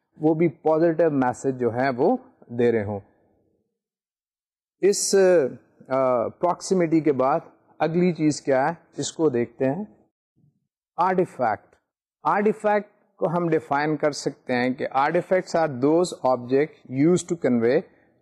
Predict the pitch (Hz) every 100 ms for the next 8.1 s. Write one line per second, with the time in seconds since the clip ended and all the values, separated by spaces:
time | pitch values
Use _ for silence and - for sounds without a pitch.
0 | 113 135 156 165 147 135 135 143 135 117
1 | 110 135 131 139 139 113 117 127 - -
2 | 160 151 - 120 117 - 147 240 - _
3 | _ 127 127 156 202 - - _ _ _
4 | _ 113 135 135 160 - _ _ _ -
5 | 135 127 160 185 - 143 147 - 185 180
6 | 110 101 _ _ _ _ _ 190 170 170
7 | 180 185 208 202 202 165 170 - 175 170
8 | 165